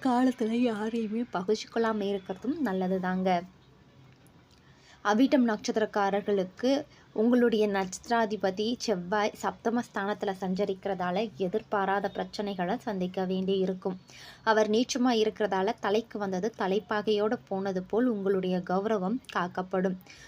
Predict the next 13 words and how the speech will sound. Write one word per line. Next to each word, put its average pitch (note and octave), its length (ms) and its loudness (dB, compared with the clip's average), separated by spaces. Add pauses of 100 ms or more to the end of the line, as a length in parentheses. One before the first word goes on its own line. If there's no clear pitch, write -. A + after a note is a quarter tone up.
(140)
உடல்நிலையில G3+ 720 4
எதிர்பாராத G3 720 0
சங்கடங்கள் F#3+ 720 0
உண்டாகலாம். F#3 720 0 (400)
மருத்துவ B3+ 540 2
செலவு G#3 420 0
அதிகரிக்கும். F#3 640 -2 (100)
ஒரு G3+ 180 2
சிலர் G#3 320 0
விபத்தையும் A3 520 -2
சந்திக்க F#3+ 420 -2
நேரும் G3 300 0
அப்படின்றதால F#3+ 720 -2